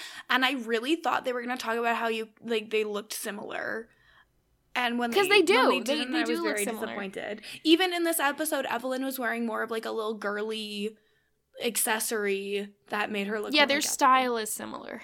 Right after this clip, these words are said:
Speaker 1: Yeah.
Speaker 2: Their style is similar. So the, let's go with the Evelyn plot first, because that one is quicker. Uh, <laughs> Betty, Betty goes to the support group,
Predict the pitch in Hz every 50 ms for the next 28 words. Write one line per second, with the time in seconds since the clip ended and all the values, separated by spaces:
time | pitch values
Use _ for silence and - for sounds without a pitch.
0 | - 214 202 - - - - 262 254 262 262 254 - 226 208 202 202 196 196 196
1 | 196 - - - - - 302 294 285 285 285 285 - - _ _ _ _ _ _
2 | _ _ _ _ _ _ - 247 240 269 294 285 285 285 277 277 277 277 - -
3 | - _ _ _ _ _ _ _ _ _ _ _ _ _ _ _ _ _ _ _
4 | _ _ _ _ _ - - - 302 330 320 - 403 392 370 - 311 - - 226
5 | 202 214 226 226 220 220 - 233 226 226 220 - 220 214 214 208 - - 214 -
6 | 214 202 202 208 196 196 196 196 196 190 180 190 190 180 - - - 170 165 -
7 | 180 - - - - - - - - - 220 220 220 214 - 226 233 _ - 240
8 | - - - 302 - - 240 233 - - 262 330 349 370 381 370 381 370 - -
9 | - - - - _ _ _ _ _ - 233 294 320 370 381 392 311 254 277 269
10 | 254 254 247 254 254 254 247 - - 294 269 233 240 - 240 233 - - 226 220
11 | 208 - 196 202 196 190 196 - - -